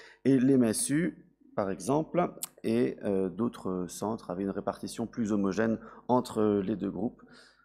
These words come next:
Euh, une petite nuance, par exemple, pour Saint-Joseph, on voyait qu'il y avait des dossiers qui étaient très anciens. Si on exclut les dossiers plus anciens, euh, la tendance serait, euh, inversée, euh, au profit de la fixation iliaque.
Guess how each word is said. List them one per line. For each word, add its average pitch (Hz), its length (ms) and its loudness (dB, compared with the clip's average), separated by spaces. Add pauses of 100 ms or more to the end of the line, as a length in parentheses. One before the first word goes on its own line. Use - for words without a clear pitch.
(180)
Euh, 101 60 0
une 104 120 2
petite 110 300 -2
nuance, 117 220 2
par 110 140 6
exemple, 107 220 0
pour 101 140 -6
Saint-Joseph, 104 460 0
on - 20 -2
voyait 104 160 2
qu'il 101 140 -2
y - 20 2
avait 101 80 2
des 98 80 0
dossiers 104 300 -4
qui 107 100 -8
étaient 92 140 -6
très 104 240 -4
anciens. 120 400 -4 (220)
Si - 120 -6
on 120 80 4
exclut 120 280 0
les 120 100 4
dossiers 117 260 0
plus 110 160 -2
anciens, 127 380 0
euh, 101 180 2
la 92 160 0
tendance 104 420 -2
serait, 98 300 -4
euh, 92 160 -4
inversée, 92 380 -6
euh, 98 80 -6 (160)
au - 80 -10
profit - 320 -12
de 104 80 -6
la - 60 -6
fixation - 580 -8
iliaque. - 540 -4